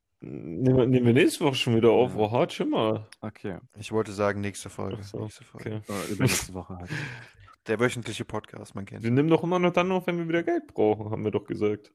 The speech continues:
Speaker 3: Ach so, ja. Ja, ja.
Speaker 2: Ja,
Speaker 1: Gerade
Speaker 2: stimmt.
Speaker 1: Weihnachten
Speaker 2: Ja,
Speaker 1: so.
Speaker 2: stimmt. Und jetzt, wo TikTok
Speaker 1: Ja.
Speaker 2: dann, wenn wir mit TikTok wieder dann be-, wieder berühmt würden.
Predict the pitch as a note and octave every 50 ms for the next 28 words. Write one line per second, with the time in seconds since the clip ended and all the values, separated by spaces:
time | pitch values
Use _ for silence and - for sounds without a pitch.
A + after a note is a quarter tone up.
0 | _ _ _ _ _ _ _ _ _ _ _ _ _ _ _ _ _ _ _ _
1 | _ _ _ _ _ _ _ _ _ - - - G#2+ G#2 G2+ G#2 G#2 G#2 G#2 G#2
2 | _ _ _ _ A2+ A2 G#2+ G#2+ G#2+ G#2 G#2+ A2+ - _ _ _ A2 G#2+ G#2+ G#2
3 | G#2 - B2+ C3 C#3+ A2+ A2 - D3 E3 F3 G2 F#2+ - - G2 F#2+ F#2+ F2+ F2
4 | F#2 F#3 - - F#2+ F#2 - - G#2 G2 A2 A2 - - - G#2+ G2+ - - B2+
5 | - G#2+ B2 - - A#2+ A#2 A2+ G#2+ G2 G2+ F#2+ F#2+ F#2+ - - - - - A2+
6 | G#2 A2+ G#2 A2 G#2 A2 G#2+ G#2 G2+ A2+ A#2 - G#2+ A2+ D3 F3+ E3+ D#3+ C3+ D3+
7 | C#3+ D3+ D3+ C#3 C3 C#3+ D3 D3 C#3+ C#3+ C#3+